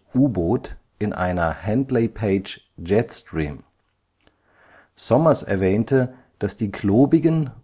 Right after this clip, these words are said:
unbeweglichen Exoskelette, die zum Beispiel eine Autoverfolgungsjagd mit einem Typen ohne Auto ermöglichten,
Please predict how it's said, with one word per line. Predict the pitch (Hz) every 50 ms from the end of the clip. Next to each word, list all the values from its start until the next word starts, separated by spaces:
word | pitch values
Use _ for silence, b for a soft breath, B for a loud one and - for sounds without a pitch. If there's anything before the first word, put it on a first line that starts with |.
| _ _
unbeweglichen | - 160 190 196 160 - 127 104 117 113 110 - 110 98 - 101 - -
Exoskelette, | - 117 110 - - 110 92 82 - - - - 80 76 78 76 - 117 127 131 131 b b b b b b b b b b
die | 95 87
zum | - - 110 95
Beispiel | - 82 80 82 - - - 90 78 -
eine | 73 82 78 73 76 - - _ _ _
Autoverfolgungsjagd | - 90 107 139 135 - 135 127 - - 107 - - 117 104 95 98 95 - - 92 82 85 87 - - - -
mit | - 92 - -
einem | 87 90 92 92 90 -
Typen | - - 135 135 135 - 117 95 90 82 - _
ohne | - 98 120 127 123 110 80
Auto | 92 113 143 147 147 - 101 80
ermöglichten, | 73 78 80 78 76 78 76 - 98 98 - - - 139 135 135